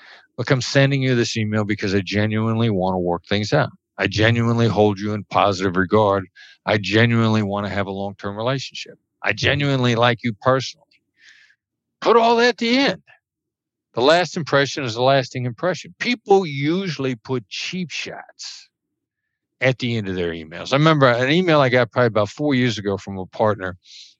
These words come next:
who was not treating us well. And this person was trying to, he loved to use guilt, victimology. You know, victimology is, uh, good at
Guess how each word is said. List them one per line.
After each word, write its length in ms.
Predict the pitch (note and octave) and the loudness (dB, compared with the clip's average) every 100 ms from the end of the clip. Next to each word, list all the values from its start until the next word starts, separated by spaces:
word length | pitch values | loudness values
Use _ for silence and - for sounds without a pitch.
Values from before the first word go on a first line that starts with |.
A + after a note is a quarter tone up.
| _ _ _ _ _ _ - | _ _ _ _ _ _ -4
who 100 | B2+ | 2
was 260 | C3+ C#3 G#2+ | 4 2 2
not 380 | C3 B2+ B2+ | 0 0 -2
treating 480 | - - C#3+ C#3 A2 | -6 -2 0 0 -2
us 160 | G2 - | -6 -4
well. 400 | F#2 F2+ F#2 C3 - _ _ _ _ - - - - - - - - - _ | -4 -2 -4 -10 -12 _ _ _ _ -20 -20 -20 -20 -20 -20 -20 -20 -20 _
And 160 | B2+ | 0
this 160 | C3+ B2 | 0 0
person 400 | - C#3+ - C3 | 2 2 2 -4
was 120 | A2+ | -6
trying 380 | - - C3+ B2 | -4 0 2 2
to, 140 | A2+ - _ _ _ _ _ | 0 -4 _ _ _ _ _
he 480 | B2 B2+ B2 C3 C3+ | -12 -10 -8 -8 -6
loved 360 | B2 C#3 D3+ C#3 | 2 4 4 2
to 60 | |
use 200 | D3 A#2+ | -6 -6
guilt, 280 | F#2+ B2+ G2 F#2 | -4 -4 -4 _
victimology. 920 | F2 C#3 - B2 A#2+ A2 F#2+ E2+ F2+ | -4 -4 -4 -4 -2 0 -2 -6 -12
You 160 | - F#2 | -14 -8
know, 120 | F#2+ | -4
victimology 1160 | F#2 D3 B2+ B2 B2+ A#2 G2+ - G2+ F#2+ F#2 - | -2 -2 0 2 4 2 -2 -4 -4 -2 -4 -6
is, 340 | F#2+ F2+ - | -6 -6 -4
uh, 280 | G#2+ F#2 F#2+ F2+ | -4 -4 -6 0
good 200 | C3 | 4
at 120 | C3+ | 4